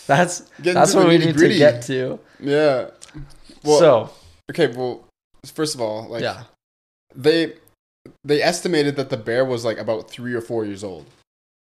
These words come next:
Speaker 2: right? Like, bear
Speaker 1: Yeah.
Speaker 2: ye-, in bear years,
Speaker 1: So that,
Speaker 2: whatever.
Speaker 1: that bear was
Speaker 2: So
Speaker 1: ready to rock and roll.
Speaker 2: And I don't know how old that is in, like,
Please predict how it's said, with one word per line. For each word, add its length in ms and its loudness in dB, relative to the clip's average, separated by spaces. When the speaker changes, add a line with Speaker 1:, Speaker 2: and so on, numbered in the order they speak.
Speaker 2:
right? 240 -12
Like, 200 -14
bear 340 -4
Speaker 1:
Yeah. 60 -10
Speaker 2:
ye-, 160 -10
in 140 -10
bear 240 -8
years, 220 -14
Speaker 1:
So 60 -4
that, 40 -4
Speaker 2:
whatever. 40 -18
Speaker 1:
that 220 -4
bear 220 0
was 240 -6
Speaker 2:
So 80 -4
Speaker 1:
ready 160 -2
to 100 -4
rock 300 -8
and 140 -14
roll. 400 -6
Speaker 2:
And 180 -4
I 120 0
don't 140 0
know 100 2
how 180 2
old 280 4
that 360 0
is 240 -8
in, 140 -8
like, 340 -14